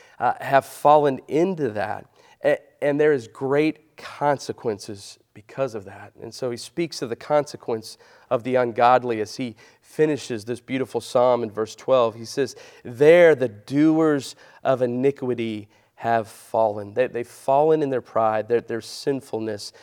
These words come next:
their wickedness. And he says here, "They have been thrust down and cannot rise." And so the ultimate end for the ungodly, for the wicked, those who do not fear God and turn to Jesus Christ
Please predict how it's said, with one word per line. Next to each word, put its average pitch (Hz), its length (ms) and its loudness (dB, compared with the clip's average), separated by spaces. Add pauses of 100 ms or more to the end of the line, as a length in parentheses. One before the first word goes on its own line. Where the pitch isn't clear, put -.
(160)
their 127 120 0
wickedness. 113 840 -6 (400)
And 131 100 0
he 135 60 2
says 160 320 2
here, 151 140 0
"They 127 160 -2
have 127 240 0
been 123 180 0
thrust 156 580 0
down 107 480 -4
and 110 240 -8
cannot 127 640 -4 (360)
rise." 107 600 -6 (460)
And 120 100 -10
so 143 120 -4
the 143 100 0
ultimate 165 500 2
end 143 380 2
for - 100 -14
the 120 120 -2
ungodly, 123 640 4
for 117 180 -8
the 113 80 -6
wicked, 117 420 -4
those 139 340 4
who 147 100 -10
do 135 200 -6
not 131 300 -6
fear 135 420 -8
God 110 440 -2
and 110 160 -16
turn 147 400 -2
to 131 80 -8
Jesus 127 440 -10
Christ 110 480 -4